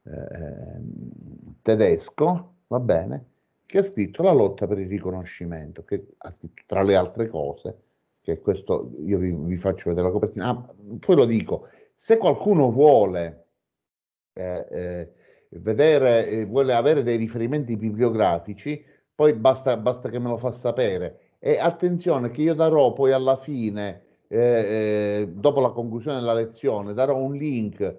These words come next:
a, a, ai tutor d'aula, perché vi potete scaricare il, se chi non l'avesse già fatto ovviamente, i-, mm, i-, come dire, il, il, perché quest'anno è stato, è stato messo, ehm, vediamo se ce l'ho, se ce l'ho un attimo qui,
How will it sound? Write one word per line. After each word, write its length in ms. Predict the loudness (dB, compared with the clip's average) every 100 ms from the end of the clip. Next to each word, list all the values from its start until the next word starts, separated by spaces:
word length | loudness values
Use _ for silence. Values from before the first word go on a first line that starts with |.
| _ _ -8
a, 460 | -2 0 0 0
a, 240 | -4 -4 -2
ai 200 | -2 -2
tutor 340 | -2 0 2
d'aula, 520 | 4 4 4 2 0
perché 360 | 0 -4 -2 -2
vi 120 | 0
potete 520 | -2 2 0 0 -4
scaricare 1160 | -6 0 0 0 2 4 4 2 2 0 -2 -20 _
il, 500 | -2 2 4 6 4
se 180 | 2 -14
chi 160 | -12 -10
non 180 | -6 -6
l'avesse 400 | -6 -8 -12 -10
già 140 | -4
fatto 340 | 0 0 -2
ovviamente, 840 | -8 -6 -6 -6 -10 -10 -8 -8 -12 _ _
i-, 140 | -12 -8
mm, 260 | -6 -6 -6
i-, 140 | -8 -4
come 240 | -2 -2
dire, 280 | 0 0 0
il, 600 | -2 -2 2 4 6 4 2
il, 340 | -2 -2 -6
perché 300 | -8 -4 -4
quest'anno 460 | -2 -4 0 0 -2
è 40 |
stato, 560 | -4 -4 -2 -2 -4 -6 _
è 80 | -14
stato 320 | -2 -2 0
messo, 680 | 2 0 -2 -2 0 2 2
ehm, 580 | 0 0 0 -2 -4 -8 _ _ _ _ -8
vediamo 260 | -4 -4
se 160 | -6 -6
ce 140 | -2
l'ho, 260 | 0 -2 -4
se 100 | -14
ce 140 | -8 -4
l'ho 100 | -2
un 120 | -2
attimo 460 | -6 -10 -10 -10 -10
qui, 460 | -4 -2 -2 -6